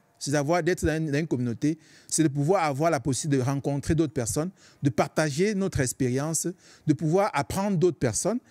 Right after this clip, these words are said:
et aussi de pouvoir mettre sur pied des projets qu'on aura vus ailleurs. Donc voilà un peu ce que j'ai, euh, prévu pour cette session, qui est véritablement une expérience personnelle et que j'ai pensé pouvoir être utile à plusieurs,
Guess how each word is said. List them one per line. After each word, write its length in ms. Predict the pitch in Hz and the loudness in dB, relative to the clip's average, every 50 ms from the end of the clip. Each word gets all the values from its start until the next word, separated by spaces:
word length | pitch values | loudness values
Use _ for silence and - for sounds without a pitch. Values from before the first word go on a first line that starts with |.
| - _ _ _ | -20 _ _ _
et 100 | - 156 | 0 2
aussi 440 | 156 156 147 - - - 285 320 320 - _ _ _ _ - | 2 2 2 0 0 0 0 0 0 -4 _ _ _ _ -2
de 100 | 135 160 | 0 0
pouvoir 460 | 147 - 165 151 147 165 214 254 269 | 0 0 -2 -2 0 0 0 0 0
mettre 220 | 226 202 202 - | 0 -2 -2 -4
sur 100 | - 147 | -4 -6
pied 80 | 196 185 | -2 -2
des 120 | 170 160 | -2 -2
projets 320 | 131 - 156 151 147 208 208 | -2 -2 -4 -2 -2 -2 -2
qu'on 200 | - 220 208 175 | -2 -2 -2 -2
aura 260 | 156 147 185 240 262 - _ _ _ _ _ | -2 0 -2 -2 -2 -6 _ _ _ _ _
vus 280 | - 127 120 185 285 320 - | -6 -4 0 0 0 0 0
ailleurs. 400 | 127 127 123 123 127 120 104 92 - _ _ _ _ | -2 -2 0 -2 -2 -4 -4 -8 -10 _ _ _ _
Donc 80 | - 165 | 0 2
voilà 160 | 240 320 339 | 4 4 4
un 60 | 269 | 4
peu 260 | 180 - - 262 277 - - - - - _ | 4 4 4 4 0 -4 -8 -16 -20 -20 _
ce 160 | - - - | -4 -2 -2
que 200 | 185 - - 254 | -2 0 0 -2
j'ai, 260 | 208 165 208 220 240 254 - | 0 2 2 0 0 -2 -2
euh, 420 | 180 175 160 156 151 147 143 143 135 | -2 0 0 0 0 0 0 -2 -2
prévu 600 | - - - 180 165 143 147 190 247 277 285 311 - - | -2 0 2 2 2 2 2 2 2 2 0 -2 -4 -6
pour 220 | - 170 160 143 | -4 -2 -2 -2
cette 160 | - 214 196 | -2 -2 -4
session, 420 | - - 135 - - - 208 247 - - _ _ - - - - | -2 -4 -6 -4 -4 -4 -4 -4 -6 -10 _ _ -20 -14 -8 0
qui 120 | - 277 | 2 4
est 120 | 302 302 220 | 4 4 4
véritablement 480 | 175 185 180 170 202 175 175 185 208 | 2 2 2 2 2 0 0 0 -2
une 120 | 220 202 170 | -2 -2 -2
expérience 400 | 135 - - 160 160 180 190 - | -4 -4 -2 -2 0 0 0 -2
personnelle 520 | 143 139 - - 127 139 165 180 202 - - | -2 -2 -2 -2 -2 0 0 0 0 -2 -2
et 120 | - 185 156 | -2 -4 -2
que 160 | - 269 247 | -2 -4 -4
j'ai 140 | 185 220 214 | -4 -4 -4
pensé 480 | - 185 151 143 - - 185 202 214 - _ _ _ _ _ _ _ _ _ _ _ _ _ - - _ _ _ _ _ _ _ _ _ _ _ _ | -4 -4 -6 -4 -4 -2 -4 -4 -4 -8 _ _ _ _ _ _ _ _ _ _ _ _ _ -20 -20 _ _ _ _ _ _ _ _ _ _ _ _
pouvoir 340 | - 214 208 185 226 277 247 226 | 0 0 2 4 4 4 4 4
être 220 | 247 240 - - | 2 2 2 2
utile 360 | 196 170 - - 214 220 147 - - | 2 0 -2 0 -2 -2 -2 -2 0
à 120 | 170 160 | -2 0
plusieurs, 680 | - - 208 226 202 143 156 170 175 180 190 214 247 | 2 2 2 2 2 2 2 2 2 2 0 0 -2